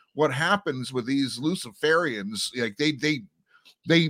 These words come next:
want to control the message of how their plan gets out, 'cause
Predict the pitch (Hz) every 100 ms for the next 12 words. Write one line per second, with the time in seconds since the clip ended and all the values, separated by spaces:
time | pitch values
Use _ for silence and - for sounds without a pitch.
0 | 127 135 180 147 165 147 147 - 170 165
1 | 131 131 151 147 139 131 127 117 127 135
2 | 123 127 - 160 143 131 113 120 - 160
3 | 131 - 131 120